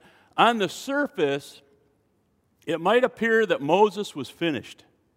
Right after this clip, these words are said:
His, his career, if you will, was done. But in actuality, he was just running into the hands of God, where the Lord was gonna do some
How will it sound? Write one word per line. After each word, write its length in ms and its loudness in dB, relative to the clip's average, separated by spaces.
His, 340 -4
his 220 -6
career, 580 4
if 140 -4
you 100 -6
will, 260 -2
was 180 -12
done. 500 -6
But 120 -8
in 100 -6
actuality, 880 0
he 160 -6
was 140 -6
just 260 -14
running 580 0
into 460 -2
the 100 -6
hands 320 -8
of 160 -12
God, 460 -2
where 200 -10
the 80 -10
Lord 360 -4
was 140 -14
gonna 240 -12
do 220 -12
some 300 -16